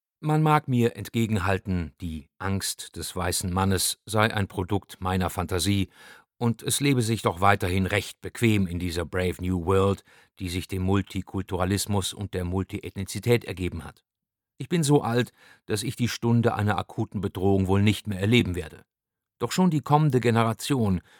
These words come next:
wird sich mit der schmerzlichen Anpassung an eine inferiore Rolle im globalen Kräftespiel, an geschwundenes Prestige abfinden müssen und mit dem tragischen Fatum leben, das den weißen Herren von gestern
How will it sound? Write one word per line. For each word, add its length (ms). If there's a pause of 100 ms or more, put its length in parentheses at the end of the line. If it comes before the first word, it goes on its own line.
(140)
wird 180
sich 200
mit 140
der 100
schmerzlichen 680
Anpassung 720 (340)
an 200
eine 240
inferiore 680
Rolle 360
im 220
globalen 440
Kräftespiel, 800 (400)
an 180
geschwundenes 640
Prestige 520
abfinden 440
müssen 340 (320)
und 180
mit 160
dem 120
tragischen 520
Fatum 480
leben, 340 (320)
das 160
den 180
weißen 380
Herren 320
von 220
gestern 500